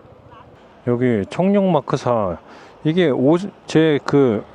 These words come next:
야상처럼 생긴 이 옷에다가 그 제가 이걸 새기려고 하는데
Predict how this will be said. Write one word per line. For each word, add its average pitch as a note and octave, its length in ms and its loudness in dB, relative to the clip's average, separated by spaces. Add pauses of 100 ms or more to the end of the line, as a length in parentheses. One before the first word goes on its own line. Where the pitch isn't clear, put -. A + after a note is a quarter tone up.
(160)
야상처럼 C#3 1120 -2
생긴 C#3 340 0
이 B2 100 2
옷에다가 A#2+ 840 0 (920)
그 F2+ 300 -4 (840)
제가 G#2+ 320 -2
이걸 G2+ 280 0
새기려고 E3 560 0
하는데 C3+ 500 -2